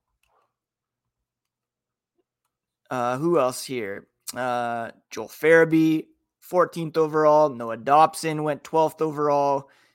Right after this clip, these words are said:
Keandre Miller, Sean Durzi, Rasmus Sandin, Oliver Wahlstrom. Some pretty good names in that draft. Of course,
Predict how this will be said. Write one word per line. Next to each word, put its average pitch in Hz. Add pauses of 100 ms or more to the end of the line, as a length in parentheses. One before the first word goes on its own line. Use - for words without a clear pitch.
(160)
Keandre 127
Miller, 165 (1080)
Sean 127
Durzi, 151 (800)
Rasmus 131
Sandin, 147 (240)
Oliver 131
Wahlstrom. 143
Some 156
pretty 320
good 208
names 156 (460)
in 151 (140)
that 139
draft. 113
Of 120
course, 127